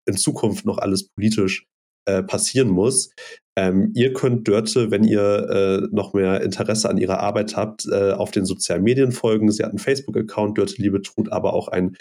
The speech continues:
Instagram-Account, wo sie, äh, Dörte Liebetrud, äh, klein und zusammen und mit O E geschrieben hat. Äh, auch uns dürft ihr gerne folgen auf unseren sozialen Medien unter Jusos N N.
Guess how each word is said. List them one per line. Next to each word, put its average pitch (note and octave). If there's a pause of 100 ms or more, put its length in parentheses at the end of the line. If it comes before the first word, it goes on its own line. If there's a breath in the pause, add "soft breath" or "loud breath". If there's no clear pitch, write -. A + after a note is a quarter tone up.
(260 loud breath)
Instagram-Account, G#2+
wo G2+
sie, G2 (320 loud breath)
äh, G2+
Dörte G#2+
Liebetrud, G#2+
äh, G2
klein G2
und G#2+
zusammen G2+
und G2
mit G2
O G2+
E G2+
geschrieben G#2+
hat. G2+ (360 loud breath)
Äh, G2
auch G2+
uns -
dürft B2
ihr G#2+
gerne A2
folgen A2
auf G#2+
unseren G#2
sozialen G2+
Medien G#2
unter G2
Jusos G2
N F2+
N. D3